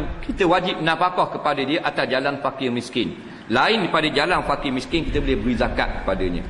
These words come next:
Inilah yang disebutkan oleh ulama-ulama. Atas nama fakir miskin tak boleh. Umpamanya mak kita miskin, anak kita miskin, kita kaya, kita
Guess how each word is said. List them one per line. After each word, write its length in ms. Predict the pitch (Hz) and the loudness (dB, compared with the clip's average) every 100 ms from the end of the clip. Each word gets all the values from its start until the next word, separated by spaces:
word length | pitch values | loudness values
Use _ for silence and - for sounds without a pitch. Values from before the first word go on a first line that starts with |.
| - - | -10 -4
Inilah 260 | 190 208 147 | 2 4 4
yang 140 | 143 | 2
disebutkan 320 | 127 147 143 131 | 0 -2 0 2
oleh 160 | 127 120 | 2 2
ulama-ulama. 880 | 110 117 107 104 101 98 - - - 139 | 2 0 0 0 0 0 -4 -10 -4 0
Atas 240 | - 156 | 2 2
nama 240 | 190 208 | 2 2
fakir 320 | 196 196 208 202 | 2 2 2 0
miskin 320 | 196 240 190 | 0 0 2
tak 160 | 180 | 2
boleh. 160 | 151 139 - - - - - - 143 | 2 0 -2 -10 -14 -16 -18 -4 0
Umpamanya 480 | 139 190 220 226 | 4 4 4 4
mak 380 | 226 240 262 175 | 4 4 4 2
kita 160 | 180 202 | 0 0
miskin, 320 | - 170 165 | 0 0 2
anak 340 | 220 277 208 | 2 2 0
kita 160 | 165 214 | 0 0
miskin, 300 | 196 214 180 | 0 0 0
kita 240 | 190 196 | 0 2
kaya, 560 | 196 254 294 - - - | 4 4 4 2 -2 -2
kita 160 | 165 | 0